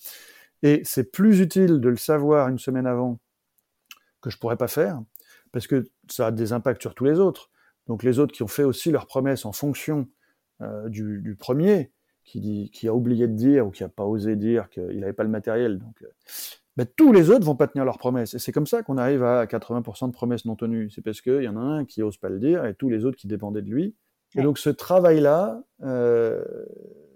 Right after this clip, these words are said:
Speaker 1: c'est un peu notre enjeu du moment, c'est de, d'arriver à faire comprendre, ce n'est pas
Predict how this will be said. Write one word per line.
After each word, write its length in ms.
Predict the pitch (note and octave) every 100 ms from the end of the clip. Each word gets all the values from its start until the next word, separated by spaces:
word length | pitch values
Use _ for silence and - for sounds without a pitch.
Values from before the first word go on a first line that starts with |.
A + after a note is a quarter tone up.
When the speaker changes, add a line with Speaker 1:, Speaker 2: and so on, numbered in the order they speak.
| A#1 _ _
Speaker 1:
c'est 200 | - C#3+
un 200 | C#3 D#3
peu 240 | C#3 G3
notre 260 | G#3 D3+ -
enjeu 260 | C#3 C#3 E3+
du 100 | C#3+
moment, 420 | C3 C3 D3 F#3
c'est 180 | - B2
de, 560 | A#2 A2+ A2 A2 A2 - _ _ _ _ -
d'arriver 500 | B2 A#2+ B2+ C3+ F3
à 80 |
faire 220 | D#3 C#3 A2
comprendre, 720 | B2 - C3 D3+ F3+ C3 A#2 _
ce 220 | - -
n'est 180 | C3+ C3+
pas 460 | C3 D#3 D3 A#2+